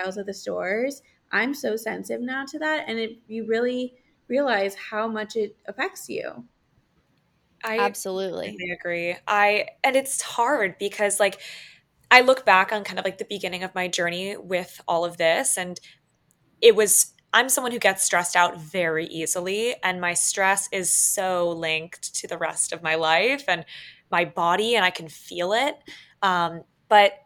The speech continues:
Speaker 2: but I came to the realization that, like, the more that I knew and the more that I understood, I really, I didn't wanna be like,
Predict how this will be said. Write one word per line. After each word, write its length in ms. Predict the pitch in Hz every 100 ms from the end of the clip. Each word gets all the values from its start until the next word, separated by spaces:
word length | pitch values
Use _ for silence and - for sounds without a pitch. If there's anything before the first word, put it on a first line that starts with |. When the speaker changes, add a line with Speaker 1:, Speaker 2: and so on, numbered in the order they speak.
| _ -
Speaker 2:
but 140 | 233
I 100 | 233
came 260 | 233 330 392
to 60 |
the 60 | 381
realization 640 | 320 285 247 269 226 185
that, 140 | 180 185
like, 240 | 180 - _
the 100 | 202
more 220 | 214 269
that 100 | 311
I 100 | 247
knew 500 | 196 180 170 113 117 175
and 160 | 185
the 40 | 196
more 180 | 202 208
that 100 | 214
I 60 |
understood, 800 | 190 190 - - 170 160 - - - _ _ _ _
I 80 | -
really, 520 | 196 226 233 208 - - _ _ _
I 60 | -
didn't 160 | 214 180
wanna 200 | 185 190
be 140 | 175
like, 280 | 165 165 -